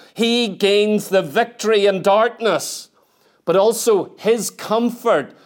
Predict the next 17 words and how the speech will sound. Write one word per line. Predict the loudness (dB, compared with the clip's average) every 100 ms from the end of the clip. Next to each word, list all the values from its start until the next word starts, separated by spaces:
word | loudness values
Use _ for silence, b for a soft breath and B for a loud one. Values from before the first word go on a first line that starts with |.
| b -4
What | 2
is | 2 2
his | -2 -2
comfort? | -6 -6 -2 -4 -4 b _
"Thy | -2 0 0 0
rod, | 2 2 2 0 -12 b -12
thy | 0 2 2 0
staff, | -4 -2 0 0 -2 -6 b b
the | 0
shepherd's | 0 0 2 0 0 -2 -2 -2
rod | 0 2 2
and | -2 -2
staff, | -2 -2 -4 B B
they | 0 2
are | 2
comforting | 0 -6 -2 -2 -2 0 0 -2 -2
me." | -2